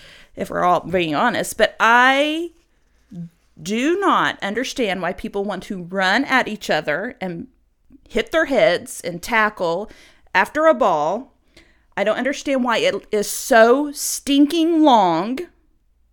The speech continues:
Like, the game is so long. And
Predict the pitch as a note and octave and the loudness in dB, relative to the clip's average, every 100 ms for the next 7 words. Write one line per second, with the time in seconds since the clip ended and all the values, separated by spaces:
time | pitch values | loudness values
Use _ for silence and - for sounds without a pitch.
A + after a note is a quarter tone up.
0 | _ _ _ _ G3+ A3 G#3+ A#3 G#3 A3+ | _ _ _ _ -4 -2 -2 -4 -2 -2
1 | G#3+ G#3 - - G#3+ G#3+ F3+ C3+ C#3+ G3+ | -4 -8 -6 4 4 4 0 -4 -6 -8
2 | A3+ - _ _ _ - - _ _ - | -10 -14 _ _ _ -20 -20 _ _ -20
3 | - - _ - _ _ _ A#3+ D#4 | -20 -20 _ -20 _ _ _ 2 2